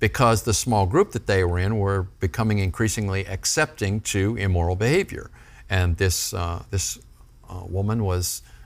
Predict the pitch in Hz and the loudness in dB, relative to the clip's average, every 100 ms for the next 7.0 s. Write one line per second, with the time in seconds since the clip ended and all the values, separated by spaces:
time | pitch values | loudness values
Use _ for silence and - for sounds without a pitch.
0 | - 92 82 104 95 90 - - 98 107 | -6 -4 -2 -4 -2 -2 -2 -2 0 0
1 | 113 165 - - 87 80 95 - - - | 2 2 2 -2 -2 0 -2 -4 -14 -2
2 | 95 101 92 - 85 - 92 139 175 107 | -2 0 -2 0 0 0 0 0 0 -2
3 | 85 82 80 - 82 78 87 90 - - | -2 0 -2 -2 -4 -2 -4 -6 -10 -16
4 | - - 160 131 117 - - 151 170 185 | -18 0 4 6 4 -6 -6 0 0 2
5 | 170 165 139 147 - 214 226 214 - - | 2 4 6 4 2 2 4 2 -2 -2
6 | 123 107 107 117 110 143 127 - 92 87 | 0 0 2 0 2 4 4 4 -2 -4